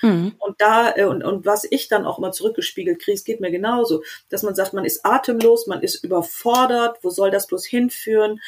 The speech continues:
Speaker 2: Diese Sorge, dass wir gar nicht mithalten können, dass wir dieses Tempo noch nicht mal mitgehen können, uns schnell genug drauf einzustellen. Das treibt eben sehr viele Menschen um.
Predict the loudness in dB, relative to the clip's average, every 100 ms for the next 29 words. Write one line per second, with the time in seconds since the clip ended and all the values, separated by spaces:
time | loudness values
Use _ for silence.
0 | -18 -16 -8 -6 2 4 4 4 0 -2
1 | -4 -4 -4 -6 0 0 0 -4 0 0
2 | -2 -18 -12 -10 -10 -16 _ -8 -6 -10
3 | -10 -14 -2 0 0 -2 -4 -4 -4 -6
4 | -4 -4 -6 -10 -8 -12 -14 -16 -14 -20
5 | -20 -10 -4 0 4 6 6 4 0 -4
6 | -6 -2 -4 -4 -10 -6 -6 -6 _ _
7 | _ _ _ -2 0 0 -4 -10 -2 0
8 | 0 -4 -4 -4 -6 _ _ -4 0 0
9 | -2 -8 -8 -6 -6 -8 -12 -20